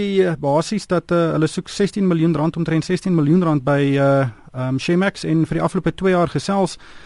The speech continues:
die partye met mekaar, maar daai geld word net nie op die tafel gesit nie. Hierdie is, eh, dit kan dalk 'n deurslaggewende aansoek wees deur die inkomstediens.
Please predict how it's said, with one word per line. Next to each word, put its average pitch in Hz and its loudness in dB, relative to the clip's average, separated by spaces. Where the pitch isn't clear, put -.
die 156 0
partye 180 2
met 175 0
mekaar, 180 2
maar 175 2
daai 165 2
geld 180 -4
word 160 -4
net 165 -2
nie 185 -6
op - -
die 170 -6
tafel 214 0
gesit - -4
nie. 151 2
Hierdie 180 2
is, - -2
eh, 196 4
dit 160 -2
kan 214 -4
dalk 190 -2
'n 180 0
deurslaggewende 175 0
aansoek 160 -4
wees 180 -2
deur 156 -4
die 139 -4
inkomstediens. 117 -6